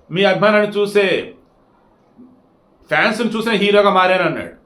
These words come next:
That means అల్లు అర్జున్ ఫ్యాన్స్ ఉన్నారు, వాళ్ళని చూసి హీరోగా మారాను అన్నాడు. తర్వాత ఆహా షోలో మెగా ఫ్యాన్స్ అన్న వాళ్ళ నుంచి వ్యతిరేకత రాకూడదు అన్నట్టు ఫస్ట్ పవన్ కళ్యాణ్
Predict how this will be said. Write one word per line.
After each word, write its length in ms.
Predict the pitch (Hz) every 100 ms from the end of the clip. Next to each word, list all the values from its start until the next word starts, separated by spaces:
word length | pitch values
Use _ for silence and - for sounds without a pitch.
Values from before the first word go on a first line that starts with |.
| _ - - -
That 120 | 139 196
means 120 | 233 160
అల్లు 140 | 190
అర్జున్ 160 | 214 196
ఫ్యాన్స్ 200 | 180 180
ఉన్నారు, 160 | 190 240
వాళ్ళని 180 | 185 170
చూసి 120 | 196 180
హీరోగా 220 | 180 175 160
మారాను 240 | 151 208
అన్నాడు. 200 | - - - _ _ - _ _ _ -
తర్వాత 340 | 147 147 113 - 85 - - - _ _ - - - 131
ఆహా 200 | 170 226 214
షోలో 340 | 202 175 139 190 294 - - - - - - - - 107
మెగా 260 | 127 185 220 214
ఫ్యాన్స్ 240 | 196 196
అన్న 140 | 190 180
వాళ్ళ 100 | 180
నుంచి 140 | 180 151
వ్యతిరేకత 300 | 190 196 180
రాకూడదు 300 | 170 180 185
అన్నట్టు 220 | 160 143 233 202
ఫస్ట్ 200 | 170 170
పవన్ 220 | 156 170 180
కళ్యాణ్ 220 | 175